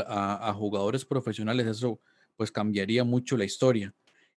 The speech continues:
Y, eh, quisiera agregar en el tema del grupo A, eh,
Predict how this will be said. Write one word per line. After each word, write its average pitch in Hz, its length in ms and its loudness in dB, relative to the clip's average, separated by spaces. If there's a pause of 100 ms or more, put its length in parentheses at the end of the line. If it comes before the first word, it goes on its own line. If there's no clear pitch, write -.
(120)
Y, 165 380 4
eh, 123 340 4
quisiera 127 400 4
agregar 151 380 8
en 139 160 6
el 104 140 0
tema 139 240 4
del 143 120 4
grupo 139 440 6
A, 135 260 4
eh, 98 300 -10